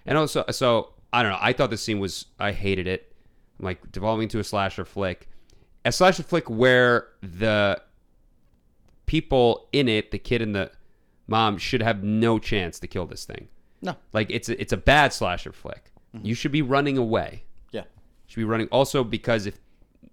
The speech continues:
Speaker 1: I guess, unbeknownst to them, but if they did run away, it was daylight out.
Speaker 2: Mm-hmm.
Speaker 1: And the thing might have gotten fried or at least stopped, slowed down from the sun. So it actually
Speaker 2: Yeah.
Speaker 1: was absolutely one hundred percent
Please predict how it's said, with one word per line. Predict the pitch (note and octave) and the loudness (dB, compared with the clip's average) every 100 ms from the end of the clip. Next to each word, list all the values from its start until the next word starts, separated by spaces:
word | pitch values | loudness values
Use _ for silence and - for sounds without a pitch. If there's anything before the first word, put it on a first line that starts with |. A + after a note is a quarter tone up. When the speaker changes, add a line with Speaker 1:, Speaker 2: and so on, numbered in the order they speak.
| _ - | _ -8
Speaker 1:
I | G#2 | -2
guess, | A2+ G#2+ - | -2 -2 -4
unbeknownst | G#2 G#2+ G#2+ F#2+ A2+ - D#3 | -4 -2 -2 -2 -4 -2 0
to | |
them, | C#3+ D3+ D#3 - - _ _ - - | 2 2 0 -10 -16 _ _ -8 0
but | G#2 - | 0 0
if | F#2+ | -4
they | F#2+ F2 | -6 2
did | F#3 C#4+ | 6 6
run | D#3+ G2+ | 4 0
away, | D#2+ D2+ D#2 A#2 - - _ - | -4 -8 -10 -12 -14 -20 _ -6
it | G2+ | -4
was | G2 F2+ | -4 -4
daylight | - G#3 A#3+ D#2+ - | 2 4 4 -2 -8
out. | C2+ _ _ _ - | -16 _ _ _ -14
Speaker 2:
Mm-hmm. | B2 D3+ - _ - | -12 -12 -16 _ -6
Speaker 1:
And | G#2+ G#2 G#2 G2+ G2+ | -2 0 0 -2 -2
the | F#2+ | -2
thing | B2+ A2+ | 0 0
might | G#2 G#2 | 0 -2
have | F#2+ | -2
gotten | G2 G2 F#2 | -2 -4 -4
fried | - C#3+ A#2 G#2+ | 2 4 6 4
or | G#2 | 2
at | G2 | 0
least | G#2 - | -4 -4
stopped, | - C3+ A#2 G#2 - | 2 4 6 4 -2
slowed | - G#2 F2+ | -4 -4 0
down | C#3 B2 G2+ F#2+ - - - | 2 2 2 0 -4 -12 -6
from | B2 G2+ | -2 -2
the | F2 | 0
sun. | - C#3 F2 | 2 2 2
So | - | 0
it | A2+ | 2
actually | B2+ A2 G#2+ | 2 2 -2
Speaker 2:
Yeah. | |
Speaker 1:
was | F#2+ A2 F#2 - - - - | 0 -2 -2 -10 -12 -8 -4
absolutely | G#2+ - A2+ G#2 F2+ | -4 -4 -6 -4 -6
one | F2 A2+ | -4 -4
hundred | A2 G#2 G2 | -4 -4 -6
percent | - F#2+ | -6 -6